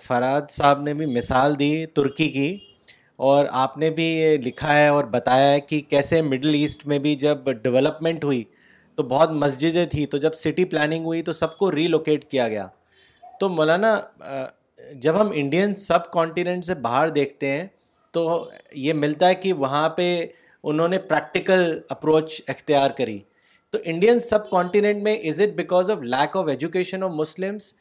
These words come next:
یہیں پہ یہ سب کیوں دیکھا جاتا ہے کہ، آ، آ، وہ لڑ بھیڑ پڑتے ہیں اور، آ، ماننے کے لیے تیار نہیں ہوتے، پلاننگ نہیں کرتے؟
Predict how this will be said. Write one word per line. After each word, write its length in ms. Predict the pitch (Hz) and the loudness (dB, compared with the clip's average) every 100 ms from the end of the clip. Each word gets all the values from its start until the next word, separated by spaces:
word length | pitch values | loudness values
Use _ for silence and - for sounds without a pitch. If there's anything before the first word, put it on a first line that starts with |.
| _ _ _ | _ _ _
یہیں 360 | 113 143 175 233 | -4 0 2 2
پہ 60 | 247 | 2
یہ 120 | 233 | 2
سب 240 | 226 220 | 2 -4
کیوں 120 | - 202 | -4 -4
دیکھا 260 | 170 175 | -2 -2
جاتا 280 | 165 151 156 | 0 2 2
ہے 100 | 160 | 0
کہ، 440 | 160 170 160 156 | -2 -6 -4 -6
آ، 300 | 151 135 131 127 - _ _ _ | -4 -4 -4 -6 -10 _ _ _
آ، 120 | 139 | -10
وہ 140 | 139 | -4
لڑ 240 | 147 151 175 | 2 2 4
بھیڑ 260 | 160 165 | 2 2
پڑتے 280 | 165 143 - | 0 -2 -2
ہیں 340 | 143 135 123 117 _ | -2 -2 -6 -12 _
اور، 380 | 139 139 143 135 | -4 0 0 0
آ، 200 | 135 127 | -2 -4
ماننے 420 | 131 143 160 170 | -2 -2 -2 -2
کے 80 | 170 | -2
لیے 80 | |
تیار 240 | 160 156 139 | -2 0 0
نہیں 160 | 143 | -2
ہوتے، 320 | 143 131 135 131 | -8 -6 -8 -8
پلاننگ 440 | - 139 147 165 | -6 -4 -4 -4
نہیں 120 | 160 | -6
کرتے؟ 400 | 151 127 - 120 | -6 -8 -8 -10